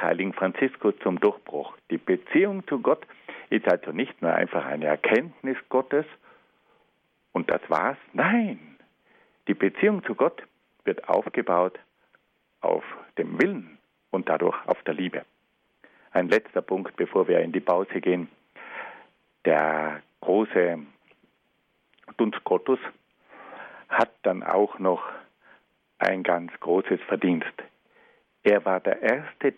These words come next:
Theologe, der von der unbefleckten Empfängnis Mariens geschrieben hat. Duns Scotus hat sich Gedanken gemacht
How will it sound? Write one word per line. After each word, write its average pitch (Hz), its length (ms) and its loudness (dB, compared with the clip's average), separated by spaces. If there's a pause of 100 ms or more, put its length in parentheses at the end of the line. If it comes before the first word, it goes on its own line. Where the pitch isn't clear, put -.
Theologe, 104 760 2 (720)
der 113 120 4
von 127 220 -2
der 110 160 0
unbefleckten 156 1120 0 (140)
Empfängnis 151 840 0 (160)
Mariens 113 560 0 (180)
geschrieben 82 640 0
hat. 69 200 2 (1200)
Duns 190 220 4
Scotus 151 500 0 (880)
hat - 180 0 (100)
sich - 200 -6
Gedanken 147 600 -2
gemacht 117 460 0